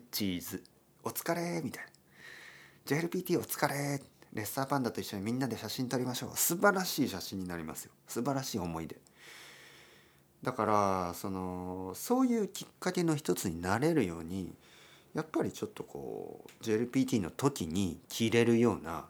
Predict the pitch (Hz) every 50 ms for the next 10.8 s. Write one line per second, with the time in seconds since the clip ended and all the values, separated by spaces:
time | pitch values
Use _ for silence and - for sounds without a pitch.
0 | - - - - - - - - _ _ 98 95 90 98 101 98 95 92 90 -
1 | - 95 90 87 92 85 - - 101 90 85 - - 101 90 - - - - -
2 | - - - - - 98 190 90 78 - - - 110 143 147 143 117 113 123 127
3 | 123 123 120 - - - 123 127 147 180 180 160 113 - - - - - - -
4 | - - - - - - - - - - 87 82 82 82 - - 95 98 101 95
5 | 87 80 - - - - - - - - _ _ _ _ _ _ _ - _ -
6 | - _ _ _ _ _ _ _ - - _ _ _ - - _ - 135 165 135
7 | 107 101 87 78 73 73 - - - 78 76 76 - - - - - _ _ _
8 | _ _ - - _ - - 82 80 78 73 - - - - _ _ _ - _
9 | - - - _ _ _ _ _ _ _ _ _ _ _ _ _ _ _ _ -
10 | - - _ _ _ _ _ - - 120 101 - - - -